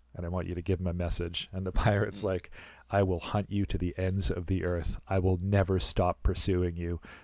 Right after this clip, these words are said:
Speaker 1: My name will be <laughs> on your lips as you die." And he's like, "Oh, okay." Kicks that pirate into the engine, and he dies.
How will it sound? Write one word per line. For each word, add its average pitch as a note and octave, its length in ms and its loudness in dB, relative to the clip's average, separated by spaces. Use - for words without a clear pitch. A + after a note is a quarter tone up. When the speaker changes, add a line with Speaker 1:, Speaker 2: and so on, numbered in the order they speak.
Speaker 1:
My G2 380 4
name G2 500 2
will F#2+ 160 4
be G2 300 6
<laughs> - 40 -2
on G2+ 220 6
your G2+ 260 4
lips G2 480 2
as F#2+ 340 2
you F#2+ 120 2
die." F2+ 480 0
And F2+ 220 -4
he's F#2+ 180 -4
like, F2 220 -2
"Oh, C3 160 8
okay." F#2 340 2
Kicks - 280 10
that G#2+ 240 6
pirate F#2+ 420 6
into G#2 300 4
the F#2+ 180 4
engine, F2+ 460 2
and F#2+ 140 0
he G2 80 2
dies. F#2 520 2